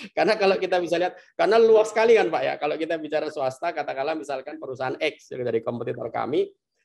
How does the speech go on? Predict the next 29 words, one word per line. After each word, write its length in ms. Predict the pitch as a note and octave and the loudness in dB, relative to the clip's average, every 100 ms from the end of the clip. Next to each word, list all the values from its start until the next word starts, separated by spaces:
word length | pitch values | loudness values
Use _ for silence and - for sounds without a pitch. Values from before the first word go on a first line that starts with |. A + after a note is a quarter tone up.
| - | -6
mungkin 320 | C3+ D#3+ C4+ | -4 0 0
luasannya 400 | A3+ E3 D3+ D#3 | 0 -2 0 0
seratus 480 | A3 D#3 C3 C3+ C3 | 0 0 -2 -4 -6
ribu 160 | C3 A2 | -6 -6
hektar 480 | G#2 - C#3+ A#2 - | -6 -2 -2 -2 -2
untuk 160 | B2+ C#3 | -4 -2
yang 240 | B2 B2 | -2 -2
jadi 160 | A#2+ A#2 | -2 -4
benchmark 480 | A2+ A2+ A#2 B2+ B2 | -4 -6 -6 -10 -6
yang 160 | A2 | -6
produktivitasnya 800 | G#2 A#2+ A2+ A2 A2+ A2+ G#2+ B2 | -4 -4 -4 -6 -8 -6 -6 -6
tinggi. 320 | C#3 D3 A2 - _ _ _ - | -4 -4 -4 -10 _ _ _ -2
Kami 240 | C3+ G#3 | 2 2
kan 160 | A#3 A#3 | 2 0
mengelola 480 | G3 F3 E3+ F#3 | 0 0 0 0
untuk 160 | A3 F3 | -2 -4
sawit 400 | D3+ B2+ B2+ C#3 B2+ | -4 -4 -2 -4 -8
ini 160 | C3 | -8
kan 160 | G3+ B3 B3 | -6 -6 -6
kurang 240 | F3 D3 | -4 -6
lebih 160 | - D4 | -6 -10
sekitar 320 | F#3 E3 C#3+ C#3 | -4 -2 0 0
lima 180 | C#3 | 0
ratus 240 | B2+ C3 C3 C3+ | 0 -2 -4 -4
lima 160 | B2+ | -4
puluh 240 | B2 B2 B2+ | -4 -4 -2
ribu 160 | A2+ | 0
hektar, 400 | D#3+ - F#3 - | -2 0 -4 -4
gitu, 160 | A2 | -8